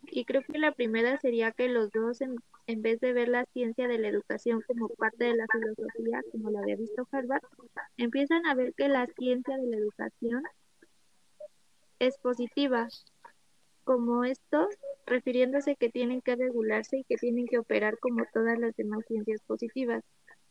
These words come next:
observando, registrando lo que se observa, formulando un cuerpo hipotético y probar mediante modelos que permitan verificar las hipótesis planteadas, y que esto lleve a construir una nueva teoría de la educación.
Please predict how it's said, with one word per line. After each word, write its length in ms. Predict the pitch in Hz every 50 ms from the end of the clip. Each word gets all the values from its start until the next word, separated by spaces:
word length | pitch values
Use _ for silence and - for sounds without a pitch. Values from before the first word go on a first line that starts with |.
| _ _ _
observando, 840 | - 240 240 - - - 233 214 208 233 247 247 254 254 240 254 247
registrando 540 | 240 240 240 - - _ - 233 240 233 247
lo 160 | 247 247 240
que 160 | 233 - 226
se 80 | 226 -
observa, 540 | 208 - - - 240 233 240 240 247 262 269
formulando 580 | - 226 220 214 214 214 220 220 220 220 220 233
un 80 | 240
cuerpo 280 | 233 - 240 - - 254
hipotético 800 | 233 - - 214 - 226 220 - 240 233 - - 269 285 - - - 554 -
y 80 | 254 247
probar 400 | - - 240 233 226 240 247 247
mediante 420 | 269 269 269 262 247 226 214 226
modelos 480 | 208 214 220 214 220 226 233 262 285 -
que 140 | - 262 -
permitan 420 | - 220 220 220 214 - 247 247
verificar 580 | 247 226 214 220 - - 214 - - 214 214 214
las 240 | 214 214 214 -
hipótesis 540 | - 208 - - 269 269 - 240 233 - 226 226 -
planteadas, 540 | - 208 202 202 - 240 240 226 220 220 220 - - - _ - - - - _ _ _
y 140 | - 254 240
que 160 | - 262 254
esto 320 | 262 - - 285 285 285 285
lleve 300 | 254 277 277 254 277 277
a 100 | 285 -
construir 520 | - 277 277 - - 254 254 247 254 262
una 180 | 269 262 254 254
nueva 260 | 233 233 226 233 240
teoría 320 | 240 - 233 220 220 214 208
de 120 | 214 208
la 100 | 208 208
educación. 560 | 202 208 208 - - 233 - - 269 262 269